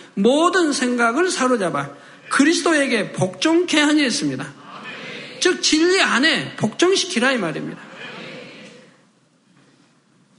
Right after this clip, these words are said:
이 말씀대로 우리는 모든 이론을 파하고 모든 생각을 사로잡아 주님께 복종시켜야 합니다. 그래야 원수 마귀도 복종이 되는 겁니다.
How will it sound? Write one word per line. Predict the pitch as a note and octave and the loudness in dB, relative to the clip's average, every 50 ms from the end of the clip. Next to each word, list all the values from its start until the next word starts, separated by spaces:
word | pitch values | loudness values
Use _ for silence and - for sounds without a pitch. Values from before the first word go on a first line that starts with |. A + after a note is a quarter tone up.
| - - - - - _ | -20 -20 -20 -20 -14 _
이 | - A#3+ D#4 F4 | 2 4 4 6
말씀대로 | E4 D4+ C#4+ C#4 C#4 D4 D4+ D4+ D#4+ D#4 D4 B3+ | 6 4 4 4 2 2 2 2 2 2 2 2
우리는 | G#3+ A#3 C4+ D#4 E4 C#4 E3 D#3 E3+ | 2 4 2 2 2 2 0 0 0
모든 | F#3 A3 C4 D4+ E4+ F4 D#4+ C#4 | 2 2 2 2 2 2 2 2
이론을 | B3 B3 B3+ C4+ C#4 C4+ B3+ | 2 4 4 2 2 2 0
파하고 | C4+ - G3+ F#3+ F3 D#3 - D3 D3 D3 - | -2 0 0 0 0 -2 -4 -8 -10 -10 -4
모든 | - G3+ A3+ B3 B3+ A#3+ A3+ | 0 2 2 4 4 2 0
생각을 | G#3+ - B3+ C4 C4 B3+ A#3 G#3 F#3 E3+ | 0 -2 -2 0 2 2 2 2 -2 -2
사로잡아 | E3+ - C4+ C4 C4+ B3+ A#3 G3+ F3 D3 | -2 0 0 2 2 2 0 0 -2 -4
주님께 | C#3+ - - C4 C#4+ C#4+ C#4 C#4 F3+ D#3+ | -2 0 0 2 0 0 0 -2 -4 -4
복종시켜야 | - - G#3+ - - - C#4 C#4 C4+ B3+ - - - A3 | -2 -4 -6 -6 -2 0 0 0 0 0 -2 -2 -2 -2
합니다. | F3 C#3+ B2+ B2 D3 - - - - - - | -2 -2 -4 -8 -10 -12 -18 -20 -20 -14 -4
그래야 | - D#4 F4 F4 C#4+ | -2 0 2 2 2
원수 | A3+ A3+ A#3 B3+ B3+ - - C#4+ | 2 2 2 2 0 0 0 2
마귀도 | C4 C4 C4 B3+ C4 B3 C4 C4 | 2 2 2 2 0 0 0 0
복종이 | - A#3 A3+ - E4+ F4+ F4 D#4+ | 0 -2 0 2 2 2 4 4
되는 | C#4+ A#3+ G#3 F#3 | 2 0 0 -2
겁니다. | F3 D#3 D3 C#3+ C3+ - - | -4 -4 -6 -8 -10 -10 -14